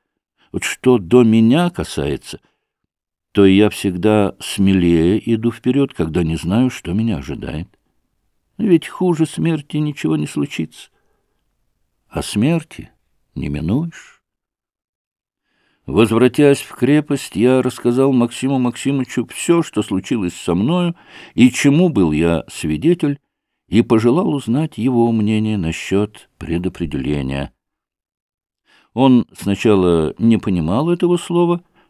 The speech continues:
но я объяснил его как мог, и тогда он сказал, значительно покачав головою: «Да-с, конечно-с,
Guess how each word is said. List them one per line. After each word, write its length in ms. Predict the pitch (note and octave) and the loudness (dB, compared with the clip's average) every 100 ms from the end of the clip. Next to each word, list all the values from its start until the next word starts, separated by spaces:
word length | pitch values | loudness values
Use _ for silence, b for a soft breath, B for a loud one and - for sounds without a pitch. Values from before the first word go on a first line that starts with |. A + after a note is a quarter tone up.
| - | -8
но 180 | G2 A2 | 0 2
я 300 | G#2+ G#2+ G#2 | 4 4 2
объяснил 760 | - F#2+ F2 F#2 - G#2 F#2+ D#2+ | -2 -6 -2 -4 -2 -2 0 0
его 200 | D2 C#2+ | -4 -6
как 260 | - - | -10 -6
мог, 380 | F2 E3 E3+ - _ _ _ _ _ _ _ _ | -2 -2 -4 -12 _ _ _ _ _ _ _ _
и 140 | E2 | -6
тогда 500 | E2+ F2 E2 D2 C#3+ | -4 -2 -4 -4 -4
он 140 | D3 B2 | -4 -6
сказал, 640 | - - D2+ D#2+ C3+ C#3 | -8 -8 -8 -4 -2 -2
значительно 800 | B2 E2+ E2+ - - D3 B2+ C3 | -4 -4 -6 -6 -10 -8 -6 -6
покачав 680 | A#2+ G2+ - - - G2+ - _ _ - | -4 -6 -6 -8 -6 -6 -8 _ _ -8
головою: 760 | D2+ F#2 F2 G2 G2+ C#2 - _ _ _ _ _ _ _ _ _ _ _ _ _ _ _ _ _ | 0 2 4 4 4 2 -4 _ _ _ _ _ _ _ _ _ _ _ _ _ _ _ _ _
«Да-с, 760 | B1+ C#2 E2+ A#2+ D#3+ E3 D3 - - - _ _ _ _ _ _ _ _ | -8 -2 2 4 6 4 2 0 -12 -20 _ _ _ _ _ _ _ _
конечно-с, 800 | - D3+ D#3+ G#2+ - - G2+ B2+ | -2 2 4 4 0 -4 -4 -4